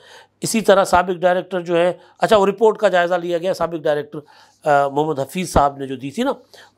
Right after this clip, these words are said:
प्रोफेसर साहब ने, उसकी बुनियाद पर। और फिर आज़म खान, इफ्तिखार अहमद, उस्मान खान, मोहम्मद आमिर, इमाद वसीम, ये वो प्लेयर हैं जिनकी टीम में जगह आगे के लिए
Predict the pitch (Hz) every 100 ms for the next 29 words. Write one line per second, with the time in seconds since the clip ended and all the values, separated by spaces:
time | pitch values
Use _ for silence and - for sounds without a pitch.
0 | _ 135 147 147 135 123 117 165 - _
1 | 214 - 226 170 156 123 - 120 - -
2 | - - 185 214 214 220 196 160 151 170
3 | 214 190 196 208 175 _ _ _ _ _
4 | - 165 190 180 190 196 175 202 196 -
5 | _ _ _ _ 160 190 190 196 - 190
6 | 196 170 156 180 196 185 190 202 180 -
7 | _ _ _ 165 180 185 175 170 180 175
8 | 151 220 220 202 202 - _ _ 180 190
9 | 196 165 180 _ - - _ 170 175 196
10 | 170 _ 226 226 214 175 175 - _ _
11 | - 135 175 175 170 - 160 160 160 151
12 | 147 139 143